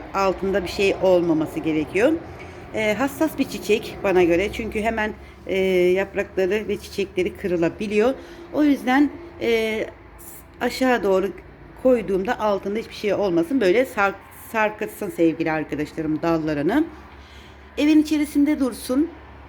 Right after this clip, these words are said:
Ee, dediğim gibi haftada en az iki kere su vermeniz gerekiyor. Ee, küpe çiçekleri gibi, e, sürekli çiçek açıyor.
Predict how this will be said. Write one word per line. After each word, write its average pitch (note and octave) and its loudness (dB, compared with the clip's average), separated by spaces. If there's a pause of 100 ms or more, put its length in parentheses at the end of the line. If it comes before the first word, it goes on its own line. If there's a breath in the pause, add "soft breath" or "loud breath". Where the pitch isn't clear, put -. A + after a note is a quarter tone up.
(120)
Ee, G#3 -2
dediğim A#3 -2
gibi A3+ 2 (360 loud breath)
haftada B3+ 0 (320)
en B3 -4
az A3+ -2
iki - -10
kere G#3+ 4
su G#3+ 4
vermeniz E3 2 (140)
gerekiyor. A3+ -2 (420 loud breath)
Ee, G3+ 0
küpe - -6
çiçekleri - 0
gibi, F3 4 (160)
e, E3+ 2
sürekli F3+ -2
çiçek A#3 -2 (180)
açıyor. A#3+ 2